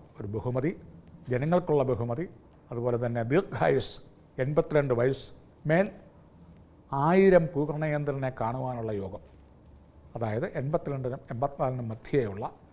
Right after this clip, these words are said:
ദീർഘായുസ്സും, അതുപോലെ നഗരപ്രധാനി, അതുപോലെ തന്നെ ഗ്രാമപ്രധാനി, പ്രഭുജനപ്രീതി ഇത്യാദി യോഗങ്ങളുമൊക്കെ വരുന്നുണ്ട്.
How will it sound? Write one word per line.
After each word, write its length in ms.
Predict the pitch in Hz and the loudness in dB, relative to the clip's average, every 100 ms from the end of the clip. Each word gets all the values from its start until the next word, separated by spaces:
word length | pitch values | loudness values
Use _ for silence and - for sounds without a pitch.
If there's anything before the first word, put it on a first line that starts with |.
| - - | -14 -4
ദീർഘായുസ്സും, 680 | 147 - 120 131 - - - - - - - _ - | -4 0 0 0 0 -4 -6 -20 -20 -20 -20 _ -6
അതുപോലെ 460 | 135 135 123 120 127 127 | 0 2 2 0 -4 -4
നഗരപ്രധാനി, 800 | 139 175 180 - 120 131 123 185 - - - - - - - - | 2 2 2 -2 0 2 2 -2 -8 -20 -20 -20 -20 -20 -20 -4
അതുപോലെ 400 | 131 139 135 127 | 2 4 4 2
തന്നെ 280 | 123 127 127 - - - - 127 | -2 -4 -8 -12 -20 -20 -6 4
ഗ്രാമപ്രധാനി, 1000 | 127 156 180 180 139 - 123 120 170 - - - - - - - | 6 8 6 4 -4 0 2 2 -2 -6 -14 -20 -20 -20 -20 -6
പ്രഭുജനപ്രീതി 960 | 139 156 170 160 156 127 127 127 190 - - - - - | -2 2 4 4 2 0 2 2 0 -4 -20 -20 -20 -12
ഇത്യാദി 360 | 123 127 117 120 | -4 0 2 2
യോഗങ്ങളുമൊക്കെ 720 | 110 117 131 131 123 107 175 | 2 0 0 -2 -2 -4 -4
വരുന്നുണ്ട്. 420 | 143 113 107 - | -6 -8 -10 -16